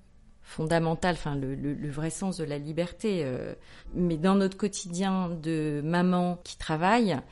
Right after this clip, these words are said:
la liberté, elle passe par des choses très concrètes. Elle passe par le fait, euh, de ne pas dépendre forcément de quelqu'un d'autre,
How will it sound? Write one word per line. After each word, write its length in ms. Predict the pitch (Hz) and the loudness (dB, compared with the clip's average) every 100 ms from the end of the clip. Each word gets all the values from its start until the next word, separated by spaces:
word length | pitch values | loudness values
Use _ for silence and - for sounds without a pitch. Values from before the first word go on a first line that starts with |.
| - - - | -20 -20 -4
la 140 | 165 | 0
liberté, 460 | 170 170 175 170 - | 0 2 2 2 0
elle 140 | 202 | 0
passe 180 | 190 180 | 0 -2
par 160 | - 175 | -2 -4
des 100 | 165 | 0
choses 300 | - 175 - | 0 0 -4
très 260 | - - 233 | -2 2 2
concrètes. 640 | 202 185 - - - - - - - | 2 -2 -4 -10 -10 -16 -18 -20 -8
Elle 140 | 160 170 | -6 0
passe 240 | 190 196 | 0 0
par 140 | 180 | -2
le 100 | 160 | -4
fait, 480 | 165 - 208 214 - - | -4 0 0 0 -6 -6
euh, 100 | 160 156 | -4 -2
de 120 | 160 | -2
ne 80 | 156 | 0
pas 200 | 202 208 | 2 4
dépendre 600 | 202 196 196 208 190 - | 2 0 0 0 -2 -6
forcément 640 | - 190 - 190 180 185 | -4 -4 -4 -2 0 0
de 100 | 190 | -2
quelqu'un 380 | 185 170 - 175 | -4 -4 -4 -6
d'autre, 380 | 156 160 - | -6 -8 -10